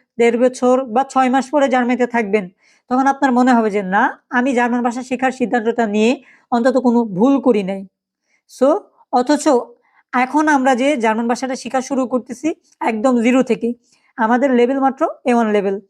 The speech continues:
আর আজকের ভিডিওতে আমি আপনাদের সাথে শেয়ার করব কিভাবে আপনারা জার্মান ভাষাটা খুব সহজে শিখতে পারবেন, কোথা থেকে শুরু করবেন, কিভাবে কি করবেন। তো আজকের ভিডিওর পর থেকে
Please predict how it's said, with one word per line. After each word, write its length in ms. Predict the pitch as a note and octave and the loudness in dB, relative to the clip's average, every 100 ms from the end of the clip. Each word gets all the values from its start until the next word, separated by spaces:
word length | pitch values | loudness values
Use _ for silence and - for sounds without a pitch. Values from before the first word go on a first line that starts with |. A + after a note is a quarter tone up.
| _ - | _ -2
আর 200 | B3 A#3+ G3+ - _ _ | 0 0 -2 -14 _ _
আজকের 380 | C4 C#4 - F4 | -4 -4 -2 -2
ভিডিওতে 400 | D#4+ D4 C#4 C4 C#4 D#4 - | 0 0 0 2 0 0 -2
আমি 300 | A3+ B3 C#4 | -2 2 2
আপনাদের 320 | C4+ C4 C4 | 0 -2 -2
সাথে 260 | - B3 B3+ | -2 -4 -6
শেয়ার 320 | - A#3+ A#3+ | -2 0 0
করব 280 | A3 A3 G#3 D#4+ - _ _ - | 0 2 2 0 -4 _ _ -4
কিভাবে 280 | C4+ D4+ D4+ | 0 2 2
আপনারা 300 | D4 D4 C#4+ | 2 2 0
জার্মান 300 | A#3 A#3 A#3+ A3+ | 2 0 -2 -4
ভাষাটা 280 | A3+ B3+ | -4 -4
খুব 180 | B3 B3 | -4 -8
সহজে 440 | - - G#3+ A#3 B3+ | -8 -4 -2 -2 -4
শিখতে 300 | B3 F#3 A#3 | -6 -4 -2
পারবেন, 340 | G#3 G#3+ C4 C#4+ _ _ _ C4+ | 0 2 0 -4 _ _ _ -8
কোথা 180 | C4 C#4 | -2 0
থেকে 220 | C#4 B3+ | 0 -4
শুরু 220 | - B3 B3 | -2 0 2
করবেন, 280 | C4 C4 D4 | 2 0 0
কিভাবে 320 | C#4+ C4 C4+ C4+ | -2 0 2 2
কি 120 | B3+ | -2
করবেন। 320 | A#3+ F#3+ G3 G3 _ _ - | 0 -2 -2 -10 _ _ -2
তো 60 | D4 B3+ - _ _ | 0 0 -2 _ _
আজকের 360 | C4 C4+ - E4 | -4 -2 -4 -2
ভিডিওর 340 | C#4+ C#4 C#4+ C4+ - | 0 0 0 -2 0
পর 140 | C#4+ | 2
থেকে 360 | C#4 - B3 G#3+ | 0 -4 -4 -4